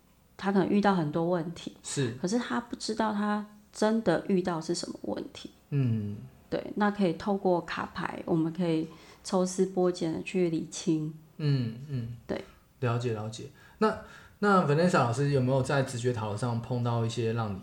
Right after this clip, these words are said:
Speaker 2: 印象深刻的一些，呃，案例，案例可以分享给我们呢？
Speaker 1: 哦，我连续就是在同一天，
Speaker 2: 是。
Speaker 1: 然后遇到两个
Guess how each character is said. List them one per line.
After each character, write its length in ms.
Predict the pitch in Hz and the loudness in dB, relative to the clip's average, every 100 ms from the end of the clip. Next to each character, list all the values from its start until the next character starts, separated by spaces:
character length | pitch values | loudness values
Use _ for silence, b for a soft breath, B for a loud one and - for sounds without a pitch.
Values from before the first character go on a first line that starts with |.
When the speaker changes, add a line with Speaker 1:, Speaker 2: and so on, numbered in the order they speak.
| 139 | -2
Speaker 2:
印 140 | 117 | -2
象 200 | 120 113 | -4 -6
深 240 | 110 110 110 | -6 -8 -6
刻 160 | 117 | -6
的 80 | 104 | -6
一 60 | 104 | -6
些， 540 | - 107 104 104 107 117 b b - | -6 -4 -4 -4 -6 -12 b b -12
呃， 420 | 113 107 107 113 - | -8 -6 -8 -10 -4
案 240 | 143 131 | -2 0
例， 300 | 120 117 107 113 - - | 0 -2 -4 -10 -16 -6
案 180 | 139 127 | -2 0
例 120 | 127 | 0
可 140 | 123 | -2
以 40 | 113 | -4
分 180 | 113 | -2
享 160 | 110 104 | -2 -2
给 120 | 101 | -2
我 100 | 98 | -4
们 160 | 98 98 | -4 -6
呢？ 160 | 98 110 - B B B B - - _ | -8 -12 -16 B B B B -20 -20 _
Speaker 1:
哦， 180 | 185 180 B B B | -4 -4 B B B
我 120 | - 190 | 4 6
连 320 | 185 185 202 | 8 8 6
续 400 | 202 262 247 214 | 2 2 2 2
就 120 | 214 | -2
是 260 | 214 220 202 | 0 0 2
在 160 | 220 | 0
同 300 | 208 - 170 | -2 -2 2
一 100 | 180 | 2
天， 460 | 185 - - 170 160 | 0 -4 -2 0 2
Speaker 2:
是。 60 | 165 | -2
Speaker 1:
然 160 | 156 | -2
后 320 | 156 185 165 165 B B B | 0 2 2 -2 B B B
遇 160 | 226 185 | 2 2
到 400 | 185 190 170 160 | 4 2 2 0
两 320 | - 170 160 | 0 -2 -2
个 80 | 185 | -6